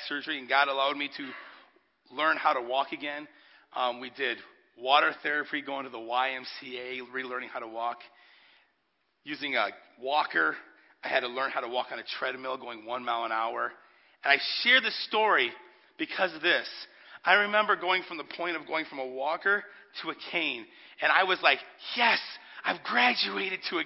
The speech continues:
cane, and this is so awesome." But then I remember crying out to God, "God, please don't become, let me become so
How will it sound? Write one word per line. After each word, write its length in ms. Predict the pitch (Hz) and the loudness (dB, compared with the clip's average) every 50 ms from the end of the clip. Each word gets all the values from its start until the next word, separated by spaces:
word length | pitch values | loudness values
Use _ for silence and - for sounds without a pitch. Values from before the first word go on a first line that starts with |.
| - - - | -4 -8 -4
cane, 400 | 220 233 240 240 226 202 170 143 - - - - - - - | 0 2 4 4 4 2 0 -2 -8 -16 -18 -18 -14 -6 -6
and 120 | 175 185 | 0 2
this 160 | 208 220 - | 2 0 0
is 80 | 220 196 - - | -4 -8 -4 -2
so 120 | 208 185 - - | -2 -2 0 2
awesome." 480 | - 220 240 196 - - 196 147 107 - - _ _ _ _ _ _ - - _ _ - - - _ _ | 6 6 6 6 6 0 -4 -4 -4 -6 -16 _ _ _ _ _ _ -20 -20 _ _ -20 -20 -20 _ _
But 120 | - 190 - | -12 -10 -8
then 100 | - 240 | -4 -2
I 80 | 247 254 | 0 0
remember 580 | 254 247 240 220 190 196 208 214 190 190 160 147 | 0 0 -2 4 8 8 8 8 6 4 4 4
crying 340 | - - - - 208 208 | 2 -4 -4 -4 -2 -2
out 120 | 202 185 - | -2 -2 -2
to 80 | 180 | -4
God, 300 | 160 - 160 160 156 147 139 - | -6 -6 -4 -4 -4 -6 -6 -8
"God, 340 | 156 160 180 208 233 233 - - - _ _ _ _ _ _ _ _ _ _ _ _ _ _ _ _ _ _ _ | -6 -2 -2 -2 -2 -2 -6 -14 -20 _ _ _ _ _ _ _ _ _ _ _ _ _ _ _ _ _ _ _
please 240 | - - 226 247 214 | -12 -8 -8 -8 -6
don't 240 | - 214 196 160 165 | -6 -6 -6 -8 -12
become, 240 | 147 - - - - - | -14 -10 -10 -10 -6 -6
let 100 | 165 175 | -6 -6
me 80 | 165 | -6
become 240 | 151 151 - 175 147 - - - - - | -12 -10 -10 -10 -10 -10 -10 -12 -6 -2
so 340 | 190 180 180 196 202 208 | -2 -2 0 -2 -4 -6